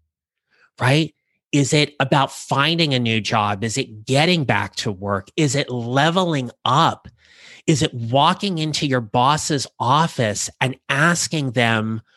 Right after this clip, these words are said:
for a raise, for a promotion, for more responsibilities? What are you willing to put out there for the ask because you have had this mid-career defining moment?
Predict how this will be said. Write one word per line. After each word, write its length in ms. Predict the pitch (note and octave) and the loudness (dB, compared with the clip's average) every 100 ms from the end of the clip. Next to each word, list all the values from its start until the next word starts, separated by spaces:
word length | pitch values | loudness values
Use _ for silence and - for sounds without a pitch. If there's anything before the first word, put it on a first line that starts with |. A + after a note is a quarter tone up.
| _ _ | _ _
for 220 | - C3 | 0 2
a 40 | A#2 | 0
raise, 640 | G2+ A#2+ C3 A#2 G2 - | -2 0 0 0 -2 -2
for 160 | B2 A#2+ | -2 0
a 80 | |
promotion, 840 | A#2+ - A#2 A2 A#2+ C3+ - A2 G2+ | -2 -4 -6 -2 0 0 0 -4 -6
for 180 | - A2 | -6 -4
more 400 | A2 A#2 C3+ C#3+ | -2 2 2 2
responsibilities? 1300 | C#3+ - A#2+ A2+ A2 G#2+ G#2 A#2 B2 A#2 G2 F#2+ - - - - - | 0 0 0 0 -2 -6 -2 0 0 0 -2 -6 -10 -14 -20 -20 -16
What 440 | A#2+ A#2+ F3+ A3 - | -10 0 2 0 0
are 220 | F3+ F3 | 2 2
you 280 | E3+ C3+ D3+ | 0 0 -2
willing 560 | C3 A#2 C#3+ D#3+ D#3 C3 | -2 0 2 2 0 -2
to 160 | - | -4
put 360 | B2+ - B2 A2+ _ - | -4 -2 -2 -2 _ 0
out 380 | C#3+ D#3+ D#3+ B2+ | 2 2 0 0
there 220 | B2 A2+ | 0 0
for 200 | - A#2 | 0 -2
the 220 | G#2+ G#2+ - | -2 -6 -4
ask 600 | C#3 F3 A#2 G#2 - - _ _ _ _ _ | 0 2 0 -4 -8 -10 _ _ _ _ _
because 500 | - - C#3+ C3 B2 | -8 -4 0 0 0
you 120 | C3 | 0
have 120 | A#2+ | 0
had 560 | A2 - C#3+ D3+ E3 B2+ | 0 -2 0 0 0 -2
this 280 | B2+ A2+ - | -2 -2 -2
mid-career 920 | A2 A2+ B2 C#3 - D#3 B2+ A#2 A#2 | -2 0 -2 -2 -4 -2 0 2 0
defining 680 | G#2 B2 - G#2 G#2 G#2 G#2+ | 0 -4 -4 -4 -4 -6 -4
moment? 640 | A2 B2+ A#2+ G2 - - | 0 0 0 -4 -10 -16